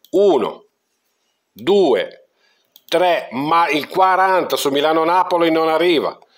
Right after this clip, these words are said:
Quattro, cinque, sei, sette, vedete, sette colpi, ma il quaranta su Milano-Napoli ancora non arriva. Nel frattempo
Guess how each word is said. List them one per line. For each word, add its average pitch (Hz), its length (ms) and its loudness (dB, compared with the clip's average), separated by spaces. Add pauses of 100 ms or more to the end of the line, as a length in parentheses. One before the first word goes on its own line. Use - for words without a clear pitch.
(400)
Quattro, - 760 -4 (420)
cinque, - 720 -6 (420)
sei, 143 720 -4 (720)
sette, 127 1160 -4
vedete, 135 500 -2
sette 131 460 -4
colpi, 127 680 -2 (560)
ma 120 220 -4
il 135 80 -2
quaranta 147 480 -2
su 135 120 -4
Milano-Napoli 123 640 -2
ancora 104 300 -2
non 95 200 -2
arriva. 85 520 -8
Nel 202 300 0
frattempo 127 960 -4